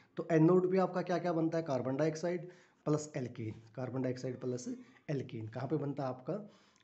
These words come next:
एनोड के ऊपर। कहाँ पे बनता है आपका? एनोड के ऊपर। At cathode, आपके cathode के ऊपर क्या reaction होगी? At cathode, Cathode के ऊपर क्या होगा? आपका जो water है वो electron को क्या कर लेगा?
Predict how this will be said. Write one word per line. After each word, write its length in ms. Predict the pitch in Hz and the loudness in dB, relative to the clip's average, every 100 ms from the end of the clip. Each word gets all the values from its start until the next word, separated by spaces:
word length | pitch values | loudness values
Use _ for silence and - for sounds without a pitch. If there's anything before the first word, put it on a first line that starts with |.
| - | -6
एनोड 340 | 139 127 107 | -4 -4 -6
के 100 | 104 | -10
ऊपर। 200 | 113 - | -16 -20
कहाँ 180 | - 123 | -12 -10
पे 80 | 135 | -8
बनता 260 | 139 127 | -8 -6
है 60 | 135 | -8
आपका? 220 | 131 160 208 - - | -8 -8 -8 -10 -8
एनोड 340 | 120 104 - | -8 -10 -16
के 140 | - - | -20 -20
ऊपर। 220 | _ - _ _ _ _ _ _ _ _ _ - _ _ _ _ - | _ -20 _ _ _ _ _ _ _ _ _ -20 _ _ _ _ 0
At 240 | 175 190 - | 2 2 0
cathode, 460 | 180 - 196 202 - - - | 0 0 -2 -2 -4 -12 -4
आपके 220 | 151 151 185 | -2 0 -2
cathode 420 | 156 147 165 160 | -2 0 0 0
के 60 | |
ऊपर 180 | 170 160 | -4 -6
क्या 140 | 160 170 | -4 -2
reaction 360 | 165 - 180 | -2 -4 -4
होगी? 220 | 156 156 165 - _ _ _ | -2 -4 -8 -14 _ _ _
At 260 | 160 151 151 123 | 2 2 2 -6
cathode, 320 | 110 95 - - | -8 -14 -18 -2
Cathode 340 | 151 151 175 165 | -2 0 0 0
के 60 | |
ऊपर 160 | 165 160 | -4 -2
क्या 120 | 170 | 0
होगा? 140 | 165 165 | 2 2
आपका 200 | 160 160 | 0 0
जो 120 | 156 | 0
water 320 | 139 139 147 | 2 0 0
है 140 | 143 151 | -4 -4
वो 120 | 156 151 | 2 4
electron 380 | 147 - 147 | 4 0 -4
को 100 | 156 | -2
क्या 120 | 156 151 | -2 -2
कर 160 | 147 | -2
लेगा? 200 | 135 139 | -4 -2